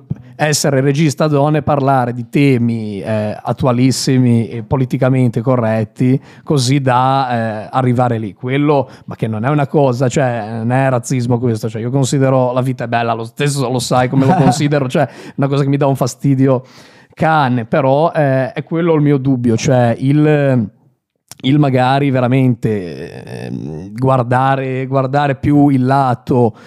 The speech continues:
Speaker 1: che c'è dietro la produzione, il politicamente corretto e, eh, una nuova regista donna piuttosto che l'arte, l'arte in sé, cioè quello sì, quello è, è un tema scottante che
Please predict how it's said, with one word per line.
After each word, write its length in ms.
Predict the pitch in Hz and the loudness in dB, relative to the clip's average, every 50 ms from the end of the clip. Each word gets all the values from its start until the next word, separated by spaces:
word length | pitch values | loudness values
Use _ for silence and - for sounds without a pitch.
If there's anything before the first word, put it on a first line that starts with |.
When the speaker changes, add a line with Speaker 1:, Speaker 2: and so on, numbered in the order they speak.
| - - | -20 -10
Speaker 1:
che 120 | - - 135 | -4 -4 -2
c'è 180 | - - 135 | 0 0 0
dietro 340 | 127 127 135 143 131 - 135 | 0 2 2 2 0 0 0
la 60 | 123 | 2
produzione, 840 | 117 - 123 123 123 113 - - - 120 113 117 127 135 139 131 127 | 2 0 0 -2 -4 -6 -6 -4 -4 -2 0 2 2 2 2 2 2
il 60 | 123 | 2
politicamente 680 | 123 127 123 123 117 - - 131 123 120 117 113 - 120 | 2 0 0 -2 -2 -4 -2 -2 0 0 0 0 -2 -2
corretto 640 | 107 117 113 113 117 123 127 123 120 110 - - 120 | -2 -2 -2 0 2 2 2 2 0 -2 -2 -4 -2
e, 340 | 110 110 123 131 127 113 101 - - - - - - _ _ - | 0 2 2 2 0 0 -2 -6 -12 -20 -20 -20 -20 _ _ -8
eh, 480 | - 113 110 107 107 107 107 107 107 | -4 -2 0 0 0 0 -2 -2 -2
una 200 | - 117 123 117 | 0 0 0 2
nuova 320 | 120 127 139 143 135 123 127 | 2 2 2 2 2 2 0
regista 360 | 120 113 131 127 117 - 139 | 0 0 0 0 0 0 -2
donna 200 | 123 120 123 131 | -2 0 0 0
piuttosto 400 | 139 131 117 - 120 117 - 127 | 0 -2 0 0 -2 -2 -2 -4
che 120 | - - 117 | -2 -2 -2
l'arte, 600 | 117 113 110 107 104 - - 117 104 107 104 95 | 0 0 -2 -2 -4 -4 -4 -2 -2 -2 -2 -2
l'arte 340 | 110 113 107 107 - - | -2 -2 -2 -2 -2 -2
in 120 | 107 101 95 | -2 -2 -2
sé, 240 | - - 120 107 - | -2 -2 -2 -2 -2
cioè 600 | - - 113 101 101 95 92 92 92 87 82 78 - | -4 -6 -6 -6 -6 -6 -8 -10 -10 -12 -14 -10 -4
quello 240 | - 127 139 139 127 | 0 2 2 2 2
sì, 400 | - - - 123 104 85 80 71 | 0 0 -2 -4 -4 -6 -14 -16
quello 300 | 95 117 120 127 123 127 | -12 -6 -4 -2 -2 0
è, 140 | 127 123 120 | 0 -2 0
è 60 | 127 | 0
un 120 | 131 127 | -2 -2
tema 260 | 127 143 139 143 143 139 | 0 0 0 0 0 0
scottante 720 | 131 - 139 123 127 123 117 113 110 107 110 117 117 117 | -2 -4 -6 -4 -2 -2 -2 -2 -2 -4 -6 -8 -8 -6
che 140 | 127 123 | -6 -8